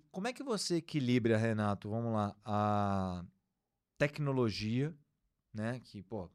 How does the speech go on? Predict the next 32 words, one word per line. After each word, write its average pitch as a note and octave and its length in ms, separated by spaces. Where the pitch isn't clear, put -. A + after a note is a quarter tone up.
um F2+ 120
cara G#2+ 240
de G2+ 100
tecnologia, G#2 880
eu G#2 140
também A2 280
sou G2 140
apaixonado A#2 540
por - 80
tecnologia, G2 400
minha G#2 100
formação G#2 400
é G#2 60
em G#2 40
T G2+ 120
I, B2 260
é, A2 760
com D#3 500
o D3+ 100
lado C#3 340
humano. G2+ 360
Porque A#2 320
tem B2+ 120
muita D3+ 200
gente C#3 260
que C#3 120
fala B2+ 340
assim, B2 280
a A#2 40
gente A#2 180
vê A2+ 60
tecnologia, B2 540